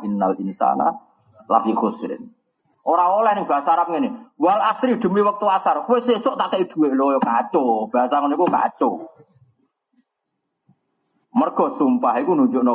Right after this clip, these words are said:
ghadab, jebule terusane ket tak kei dhuwit. Mulane agar wal asri pantese innal insana lafi khusrin. Ya dong ya. Lha iku jenenge asalibil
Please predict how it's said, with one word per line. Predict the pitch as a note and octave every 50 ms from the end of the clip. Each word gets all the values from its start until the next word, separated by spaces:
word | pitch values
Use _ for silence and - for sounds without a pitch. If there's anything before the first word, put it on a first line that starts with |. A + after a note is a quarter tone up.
| A2
ghadab, | G#2 A2 G2+ F#2 G2 G#2+ G3 G3
jebule | - F3 E3+ - G#3 G3 E3+
terusane | - D#3+ D#3+ D3 G3 G3 F#3 -
ket | - - -
tak | - - -
kei | - F4 D#4 C4+ B3+ - _ _ _ _ _ - - - - - - -
dhuwit. | - C#3 - - - - F#2 F#2 F2+ - -
Mulane | - B2+ C3 C#3+ E3 G3 F#3 E3+
agar | D#3 D3+ C#3+ C#3+ - A2 - -
wal | B2+ A#2+ A#2+ B2+ A#2+ -
asri | - - F3 G3+ F#3+
pantese | - - C3+ C3 C3+ B2+ - F3 E3 B2
innal | A#2+ B2+ B2+ B2 A#2 A#2 - A2+
insana | A2+ A2+ A2+ - C#3 C#3 C#3 C#3+ D3 E3 G3 - - - - _ - G#3+ - _ _ _ - -
lafi | - - - - - A#2+
khusrin. | - - - - - _ _ _ _ - - _ _ - B2 -
Ya | - - B2 A#2+ A#2
dong | A#2 A#2+ D#3+ D3+ -
ya. | G#2+ - A2+ A2+ - - _ _ _ _ _ _ _ _ - - _
Lha | - - - A2+
iku | C#3+
jenenge | C#3 - G2+ G#2 A#2 A2+ A2+
asalibil | G2+ - - G2 F#2 F2+ F2+ - - A#2 C3 C#3+ C#3 - -